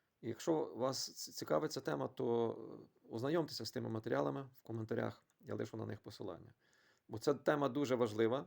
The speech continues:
від цього залежить де людина буде проводити вічність. Якщо людина помирає фізично, е, в стані невірства і опиниться перед Богом, в якого вона не вірила,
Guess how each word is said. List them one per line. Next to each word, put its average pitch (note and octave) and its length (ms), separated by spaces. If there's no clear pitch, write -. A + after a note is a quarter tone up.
від A2 100
цього C3+ 160
залежить A#2 520
де A2+ 180
людина A2+ 320
буде A#2 140
проводити A#2+ 420
вічність. - 420
Якщо - 220
людина D3 260
помирає C#3 380
фізично, B2+ 500
е, G#2+ 380
в - 40
стані B2+ 280
невірства B2+ 460
і B2+ 60
опиниться C3+ 480
перед A2 240
Богом, B2+ 440
в G#2+ 40
якого A2 260
вона G#2 180
не A2+ 200
вірила, G#2 340